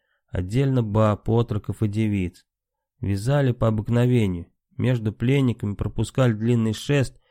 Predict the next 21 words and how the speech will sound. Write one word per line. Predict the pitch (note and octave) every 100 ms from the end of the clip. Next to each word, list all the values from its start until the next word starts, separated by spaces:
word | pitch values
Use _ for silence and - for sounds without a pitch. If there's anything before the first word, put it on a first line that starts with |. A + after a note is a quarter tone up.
| _ _ -
и |
весь | A#2 B2+ A#2+
ряд | A#2 C3+ B2+
крепко | - A#2 B2 - G2+
привязывали | G#2+ A2 A#2+ A2 G#2
к | G2+
нему. | G#2 A#2 A2+ F2 _ _ _ _ _ _ _
Захочешь | F#2+ G#2+ A#2 D3 C3+ -
поодиночке, | - A#2 A2+ B2+ C#3+ C3 - A2
не | A2+
сбежишь, | G#2+ A#2+ A#2 C#3 A2 - - -
рванешь | G#2 A#2 C3+ C3
всю | - A#2
сторону, | - C#3+ B2+ G#2
повалишь | F#2+ A2+ C3 A#2+ -
остальных. | A2 - B2 B2 A2+ E2 _ _ _ _ _ _ _
Бележи | - B2+ D3 D3 B2
знали, | A2+ B2+ C#3+ A#2+ F#2+
как | G2 -
перегонять | G#2 G2+ G#2 G#2+ F#2+
невольников. | G2+ G#2 A2 F#2+ F2 -